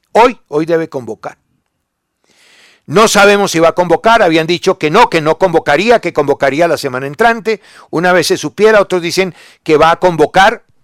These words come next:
y que va a convocar a los europeos. Acabo de leer en Globo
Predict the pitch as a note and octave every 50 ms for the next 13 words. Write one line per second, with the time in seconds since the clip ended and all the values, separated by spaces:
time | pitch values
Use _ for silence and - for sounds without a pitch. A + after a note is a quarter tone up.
0 | _ _ _ _ _ _ _ D#3 D#3+ - E3+ D#3+ D3+ D#3 D#3 - F#3+ F3 E3 D3+
1 | - D#3+ D#3+ D#3+ E3 D#3+ C3 - C#3 C3 B2 C3+ B2+ - - B3 B3 A3+ F#3 -
2 | D3 - - E3 F3 F3 F3+ E3 D3 C3+ C3+ C#3 D3+ E3 D#3+ D3+ C3 D3 F3+ F#3
3 | F3 F#3+ G#3+ F#3+ -